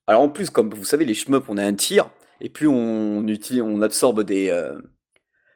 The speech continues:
des capsules qu'en détruisant des ennemis, plus notre tir, euh, s'améliore.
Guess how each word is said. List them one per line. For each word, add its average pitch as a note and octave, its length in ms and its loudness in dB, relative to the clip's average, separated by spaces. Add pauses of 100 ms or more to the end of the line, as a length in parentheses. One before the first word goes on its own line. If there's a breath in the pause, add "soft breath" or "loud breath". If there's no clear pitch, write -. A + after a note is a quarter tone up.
des A#2 160 0
capsules - 480 2
qu'en A#2+ 180 -4
détruisant A2 340 -6
des G#2+ 220 -2
ennemis, D#3 220 -2
plus - 200 -8
notre C#3 220 2
tir, E3+ 380 0
euh, G#2+ 360 -2
s'améliore. C#3+ 600 -2